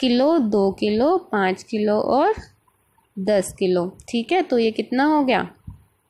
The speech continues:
अठारह किलो। आप जोड़कर ज़रूर देखेंगे। चलो, अब ये हो गया आपका आंसर सेकंड। अब हम आ गए थर्ड क्वेश्चन पर।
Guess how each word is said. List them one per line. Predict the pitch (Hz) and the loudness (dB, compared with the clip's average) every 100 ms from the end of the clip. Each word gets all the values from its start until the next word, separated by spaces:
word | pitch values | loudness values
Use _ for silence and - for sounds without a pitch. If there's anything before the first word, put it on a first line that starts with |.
| _ | _
अठारह | 277 294 302 294 285 | -4 0 2 2 0
किलो। | 269 247 240 233 - - - - - | 0 0 0 -4 -14 -20 -20 -6 0
आप | 214 285 | 2 2
जोड़कर | 254 220 214 202 233 302 320 | 2 2 2 0 0 0 2
ज़रूर | 233 220 220 233 | 2 0 2 0
देखेंगे। | 202 190 190 254 311 294 190 - _ _ _ _ _ _ _ _ | 0 -2 -2 -2 0 0 -2 -6 _ _ _ _ _ _ _ _
चलो, | 208 185 175 - - | -2 0 0 -4 -4
अब | 196 190 | -4 -2
ये | 214 220 | 0 2
हो | 226 208 | 2 0
गया | 196 208 | 0 0
आपका | 190 196 - - 285 359 - - - | 2 0 -2 -2 0 0 -4 -10 -2
आंसर | 196 196 240 | -2 0 0
सेकंड। | 269 285 285 339 226 - | 0 -2 0 0 0 -2
अब | 208 202 | -4 -2
हम | 226 214 202 | 0 0 0
आ | 190 | 0
गए | 196 240 330 381 - - - _ _ _ _ - | 0 0 0 -2 -8 -20 -20 _ _ _ _ 0
थर्ड | 254 226 | 2 2
क्वेश्चन | 202 190 190 208 196 | 0 -2 -2 -2 -2
पर। | 208 277 285 | 0 0 0